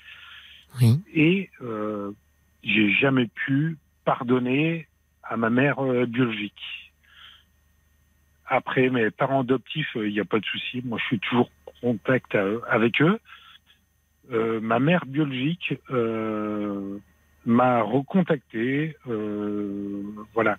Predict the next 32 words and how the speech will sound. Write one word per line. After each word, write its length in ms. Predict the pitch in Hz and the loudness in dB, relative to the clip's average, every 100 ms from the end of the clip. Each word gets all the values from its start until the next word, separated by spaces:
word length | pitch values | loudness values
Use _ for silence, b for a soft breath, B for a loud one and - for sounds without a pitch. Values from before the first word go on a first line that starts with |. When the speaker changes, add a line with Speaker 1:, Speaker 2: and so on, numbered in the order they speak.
| - | -2
Speaker 2:
quand 180 | 127 131 | 0 2
elle 140 | 117 | 2
a 40 | 120 | 0
su 240 | - 165 | 2 2
que 520 | - 123 123 117 113 | 4 2 2 0 -4
je 60 | 107 | -4
devenais, 400 | 107 101 120 127 | -6 -4 0 0
euh, 200 | 117 92 - | 0 -2 -2
policier, 480 | 151 131 - 143 135 | 0 0 0 2 2
euh, 340 | 120 101 101 | 2 -2 -6
gendarme. 440 | 101 101 98 123 165 - _ _ _ - | -6 -2 0 0 -2 -8 _ _ _ -8
C'est 100 | 117 107 | -4 -4
ce 60 | |
que 120 | - 120 | -2 -2
j'ai 100 | 113 | -2
fait 140 | - | -2
dans 320 | 120 113 107 | 0 0 0
ma 140 | 107 107 | -2 0
carrière. 380 | 104 104 139 - B B B B B B B B B _ B B - | 0 0 -2 -6 B B B B B B B B B _ B B 2
Speaker 1:
Et 80 | |
Speaker 2:
Et 40 | 139 | 4
Speaker 1:
comment 220 | 160 202 | 4 4
Speaker 2:
en 40 | 208 | 2
Speaker 1:
elle 140 | 185 | 0
Speaker 2:
fait 80 | 165 | 0
Speaker 1:
l'a 120 | 160 | 0
su ? 380 | 147 - 170 180 | -2 -2 0 -2
Comment 220 | - 160 | 0 4
elle 160 | 170 160 | 4 4
l'a 120 | 135 | 2
su, 220 | 135 - | 0 -4
Christian ? 520 | 139 - 135 - 131 | -6 -4 -6 -4 -4